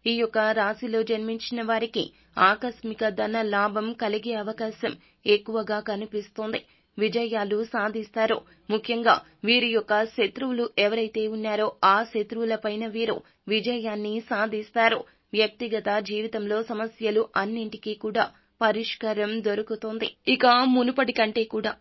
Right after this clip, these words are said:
చాలా ఎక్కువగా సంతోషంగా ఉండగలుగుతారు. ఈ సమయంలో ఈ రాశి వారు అలాగే పని భారం ఏదైతే ఉందో అది తగ్గుతోంది. ముఖ్యంగా పనిలో మీకు ఉండేటటువంటి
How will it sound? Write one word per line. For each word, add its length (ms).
చాలా 240
ఎక్కువగా 400
సంతోషంగా 720
ఉండగలుగుతారు. 800
ఈ 120
సమయంలో 500
ఈ 100
రాశి 340
వారు 280
అలాగే 380
పని 220
భారం 380
ఏదైతే 500
ఉందో 280
అది 260
తగ్గుతోంది. 600
ముఖ్యంగా 480
పనిలో 360
మీకు 400
ఉండేటటువంటి 760